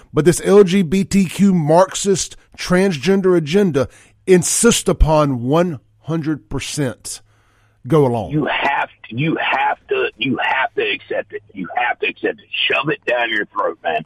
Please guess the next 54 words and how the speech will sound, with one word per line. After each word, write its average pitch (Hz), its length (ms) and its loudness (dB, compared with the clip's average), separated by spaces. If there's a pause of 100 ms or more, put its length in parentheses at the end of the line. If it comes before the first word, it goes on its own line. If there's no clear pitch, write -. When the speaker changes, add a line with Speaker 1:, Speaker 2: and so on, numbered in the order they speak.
Speaker 1:
I - 60 -8
mean, 135 140 -2
it's 123 80 -8
like, 147 200 0
Speaker 2:
You 123 120 -2
Speaker 1:
I 180 100 4
Speaker 2:
have - 280 -2
Speaker 1:
get 104 100 -2
Speaker 2:
to 95 60 -2
accept - 400 -4
it. - 100 -14
There's 117 160 -2
no 160 200 0
way. 151 300 -2 (400)
I - 140 -8
can't 220 360 -4
be 185 300 0
just 151 220 -2
a 120 60 -6
conservative 165 580 -4
Christian 180 560 -4
heathen. 156 420 -4 (180)
You 135 100 -4
know, 147 260 2
like, 131 280 -2 (840)
it, 120 220 -2
it, 113 160 -2
you 123 280 -2
have - 320 -2
to 143 80 -2
accept 131 520 -4
it. 82 100 -20 (340)
You 101 160 -12
have 120 280 -2
to 120 100 -4
accept - 380 -4
this 104 240 -2 (120)
and 95 140 -8
this 104 260 -2
and 110 140 -8
this - 260 0
and 104 140 -10
this. 92 240 -2 (400)
And - 80 -4
if 101 120 -2
you 160 180 -2
don't 175 200 -2
accept 180 320 -2
these 110 180 -4
things, 113 240 -4
well, 110 300 0
then 98 220 -4
you're 113 160 0
just, 101 220 -10